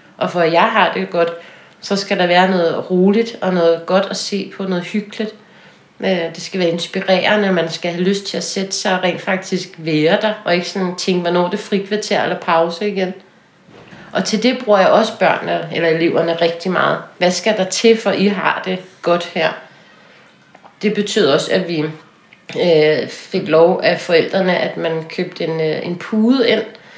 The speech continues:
Så nogle gange så fjerner vi bordene, og så har vi bare en hel dag, bare hvor vi sidder på en pude, fordi vi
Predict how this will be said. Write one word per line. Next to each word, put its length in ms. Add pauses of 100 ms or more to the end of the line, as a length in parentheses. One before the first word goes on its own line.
(260)
Så 600
nogle 160
gange 180
så 140
fjerner 400
vi 100
bordene, 540
og 80
så 140
har 220
vi 60
bare 180
en 80
hel 240
dag, 200
bare 160
hvor 200
vi 60
sidder 240
på 100
en 100
pude, 400 (320)
fordi 260
vi 280